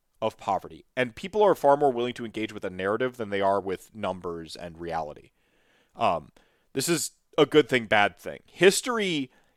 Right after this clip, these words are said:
isn't as objective as everyone thinks it is.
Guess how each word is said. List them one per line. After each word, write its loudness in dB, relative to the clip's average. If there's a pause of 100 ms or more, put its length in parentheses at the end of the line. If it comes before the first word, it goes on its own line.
(160)
isn't 2
as 10
objective 2
as 6
everyone 2
thinks -8
it -12
is. -12